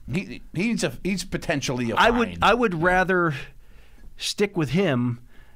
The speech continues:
Speaker 2: sign him, ne-, sign him back next year.
Speaker 1: Bring him to camp at least,
Speaker 2: Yeah,
Speaker 1: and,
Speaker 2: and,
Speaker 1: right,
Speaker 2: and say,
Speaker 1: get him in the
Speaker 2: "Okay,
Speaker 1: mix,
Speaker 2: you know,
Speaker 1: right.
Speaker 2: give him a little bit of money, not a lot, but
Speaker 1: Right,
Speaker 2: a little
Speaker 1: right, right,
Speaker 2: bit."
Speaker 1: right.
Speaker 2: And,
Speaker 1: You're not
Speaker 2: and
Speaker 1: gonna have to compete with anybody for
Speaker 2: Right.
Speaker 1: him, right?
Speaker 2: And, and just say, "Okay, you, you got, you've had a year here now. We, we like what you, you can rotate in there,"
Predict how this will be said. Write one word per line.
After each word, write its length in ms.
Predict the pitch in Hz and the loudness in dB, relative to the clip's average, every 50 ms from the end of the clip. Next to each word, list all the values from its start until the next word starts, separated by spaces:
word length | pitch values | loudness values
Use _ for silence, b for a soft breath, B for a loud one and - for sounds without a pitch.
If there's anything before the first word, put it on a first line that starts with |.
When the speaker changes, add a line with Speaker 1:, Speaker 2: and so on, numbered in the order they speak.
| b b b b b - - | b b b b b -12 -6
Speaker 2:
sign 340 | - - - 160 185 220 208 | -4 0 0 2 2 4 2
him, 320 | 190 175 156 - - 156 | 2 2 0 0 0 0
ne-, 100 | 156 165 160 - | 0 0 0 -2
sign 260 | - - 147 185 233 | -4 -2 -2 0 0
him 100 | 226 190 | 0 0
back 220 | 175 175 156 131 127 | 2 2 2 2 0
next 320 | 139 170 202 - - - | 0 0 0 -2 -2 0
year. 200 | 127 113 107 107 | 0 0 0 0
Speaker 1:
Bring 140 | 123 131 147 | -2 -2 -2
him 60 | 151 | -2
to 60 | 135 120 | -2 -2
camp 360 | - 135 123 120 120 117 117 | -2 -2 -2 -2 -4 -4 -4
at 80 | 110 98 | -4 -4
least, 240 | 101 110 113 196 226 | -2 -2 0 2 2
Speaker 2:
Yeah, 160 | 277 269 226 | 2 2 2
Speaker 1:
and, 80 | 151 117 | 0 0
Speaker 2:
and, 80 | 117 110 | 0 2
Speaker 1:
right, 80 | 113 110 | 2 0
Speaker 2:
and 80 | 104 | 0
say, 160 | - - 165 165 | 0 0 0 0
Speaker 1:
get 80 | 170 | 0
him 60 | 185 | 0
in 60 | 220 220 | 0 0
the 100 | 214 175 | 0 0
Speaker 2:
"Okay, 80 | 170 170 | 0 0
Speaker 1:
mix, 80 | 175 185 | 0 2
Speaker 2:
you 60 | 165 | 2
know, 80 | 120 | 2
Speaker 1:
right. 80 | 110 117 | 2 2
Speaker 2:
give 120 | 165 214 | 2 2
him 80 | 226 220 | 2 2
a 60 | 220 | 0
little 160 | 214 220 208 | 2 0 0
bit 160 | 185 196 208 202 | 0 0 0 0
of 60 | 175 | 2
money, 280 | 147 131 127 131 147 | 2 2 2 2 2
not 220 | 147 156 185 214 214 | 2 2 2 2 2
a 40 | 202 | 2
lot, 340 | 170 127 110 127 175 - - | 2 2 2 0 -2 -2 -4
but 140 | 147 - 123 | -4 0 0
Speaker 1:
Right, 100 | 120 110 | 2 2
Speaker 2:
a 20 | |
little 140 | 139 135 131 | 2 2 0
Speaker 1:
right, 80 | - 104 | 0 0
right, 40 | 139 | 0
Speaker 2:
bit." 80 | 147 - | 0 0
Speaker 1:
right. 120 | 95 92 87 - | -2 -4 -4 -4
Speaker 2:
And, 120 | - 151 | -4 -4
Speaker 1:
You're 80 | 147 127 | -2 0
not 60 | 123 | -2
Speaker 2:
and 80 | 120 - | -2 -2
Speaker 1:
gonna 80 | 113 | -2
have 80 | 98 - | -4 -6
to 60 | 101 | -6
compete 280 | 85 92 85 107 98 80 | -8 -8 -6 -6 -6 -6
with 100 | 87 85 | -6 -6
anybody 340 | 87 82 82 78 82 82 80 | -4 -4 -6 -6 -8 -6 -4
for 60 | - | -2
Speaker 2:
Right. 180 | 247 277 247 113 | -2 0 0 -2
Speaker 1:
him, 160 | 101 104 113 | -2 -2 -2
right? 180 | 107 95 - - | -2 -2 -2 -2
Speaker 2:
And, 180 | 170 170 175 | -4 -4 -2
and 160 | 170 160 165 160 | -2 -2 -2 0
just 200 | 160 175 160 - | -2 -2 -2 -2
say, 120 | 180 175 214 | -2 -2 -4
"Okay, 260 | 320 - - 131 131 | -4 -2 -2 0 0
you, 180 | 151 180 170 185 | 0 -2 -2 -4
you 100 | - 147 | -4 -4
got, 220 | 135 156 156 147 147 | 0 0 0 2 2
you've 160 | 151 143 139 | 0 0 2
had 140 | 151 165 175 | 0 2 2
a 40 | 175 | 0
year 280 | 165 156 147 139 135 | 2 2 2 4 4
here 180 | 120 123 120 117 | 2 2 2 2
now. 260 | 113 107 104 120 160 165 | 2 0 0 0 0 0
We, 220 | 139 135 131 127 | -2 -2 -2 -2
we 140 | - 117 117 | -2 -2 -2
like 240 | 110 113 131 139 135 | 0 -2 -2 -2 -4
what 140 | 160 151 | -4 -4
you, 160 | - 113 120 - | -4 -6 -4 -4
you 120 | 113 117 | -4 -4
can 160 | 127 156 151 | -4 -2 -2
rotate 460 | 143 123 120 139 135 139 147 147 139 | -2 0 -2 -2 0 0 -2 0 0
in 120 | 135 127 120 | 0 0 0
there," 260 | 117 113 131 151 | 0 0 -2 -2